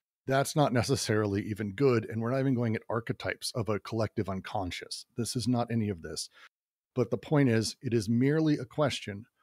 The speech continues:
of ascertaining that our choices in matters of love are at a crossroads of vibrations. If you go back to the soft vibrations of man and woman and person and everything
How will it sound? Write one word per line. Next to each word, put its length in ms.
of 300
ascertaining 1000
that 140
our 140
choices 480
in 140
matters 340
of 140
love 420
are 120
at 60
a 40
crossroads 680
of 260
vibrations. 840
If 120
you 60
go 120
back 260
to 100
the 180
soft 300
vibrations 600
of 60
man 420
and 140
woman 440
and 280
person 540
and 320
everything 540